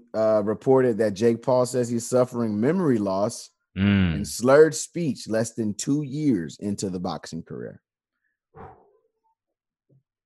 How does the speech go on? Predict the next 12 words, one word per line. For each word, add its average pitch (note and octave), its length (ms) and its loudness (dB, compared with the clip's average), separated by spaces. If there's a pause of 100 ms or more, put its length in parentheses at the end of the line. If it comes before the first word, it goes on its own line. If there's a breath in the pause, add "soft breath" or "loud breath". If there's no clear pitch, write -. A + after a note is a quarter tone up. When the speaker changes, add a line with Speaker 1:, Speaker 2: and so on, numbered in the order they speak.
Speaker 1:
That's C3 200 -2
sad. C3 460 4
You C#3+ 80 4
don't D3+ 160 2
see C#3 200 0
that C3 180 4
in A#2+ 100 2
most B2 260 0
boxers A2+ 440 0
until, A2 340 0
like, G2+ 300 -2
later. A2 680 0